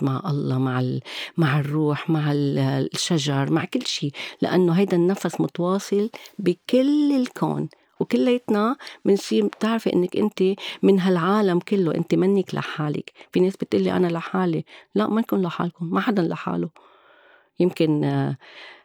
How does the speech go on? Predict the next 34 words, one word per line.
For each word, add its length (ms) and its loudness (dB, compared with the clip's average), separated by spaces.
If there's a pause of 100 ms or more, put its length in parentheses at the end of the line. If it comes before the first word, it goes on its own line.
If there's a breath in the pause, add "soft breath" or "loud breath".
(140)
آه، 260 -4 (320)
you, 320 -2
you 160 2
don't 200 2
have 200 2
anyone 480 4
with 200 2
you، 80 6
بس 340 0
منك 280 4
لحالك، 500 0
في 160 0
الكون 320 2
كله 380 2
معنا. 380 0 (440 loud breath)
So 40 6
بصير 380 4
النفس 440 2
يساعدنا 500 0
إنه 120 4
نحن 440 2
ناخد 360 -2
هالنفس. 340 2 (440 loud breath)
ولما 160 6
الواحد 400 0
بياخد 380 0
نفس 500 -2 (180)
وبي-، 480 0 (100)
بي-، 300 0 (280)
بيوقفه 680 -2
شوي 400 -2
ثانية 600 0 (800)
وبيسأل 540 -2
سؤال 560 -4